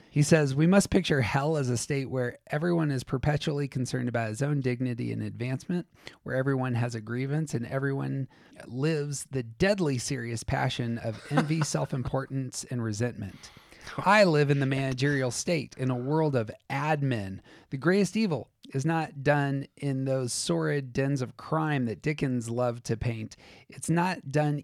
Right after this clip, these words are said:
even in concentration camps and labor camps.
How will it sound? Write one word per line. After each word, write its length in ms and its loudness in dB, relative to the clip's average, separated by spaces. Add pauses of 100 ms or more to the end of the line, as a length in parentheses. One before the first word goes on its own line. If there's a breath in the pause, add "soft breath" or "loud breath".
even 360 -2
in 100 0
concentration 800 -2
camps 400 0
and 160 -2
labor 260 0
camps. 460 -6